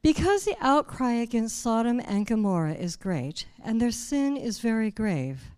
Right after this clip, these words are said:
I will go down to see whether they have done altogether according to the outcry that has come to me,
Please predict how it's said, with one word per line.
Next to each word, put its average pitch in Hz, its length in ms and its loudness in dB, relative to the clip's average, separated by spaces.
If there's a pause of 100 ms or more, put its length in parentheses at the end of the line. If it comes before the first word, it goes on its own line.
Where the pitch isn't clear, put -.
(540)
I 254 100 4
will 269 160 6
go 294 160 2
down 285 380 2
to 269 140 -4
see 262 260 0
whether 196 340 2
they 190 160 0
have 185 280 -2
done 196 440 0
altogether 185 920 -2
according 180 500 -2
to - 160 -6
the 175 120 -4
outcry 147 720 -4 (320)
that 226 80 -4
has 220 240 -2
come 247 300 0
to - 160 -6
me, 131 280 -4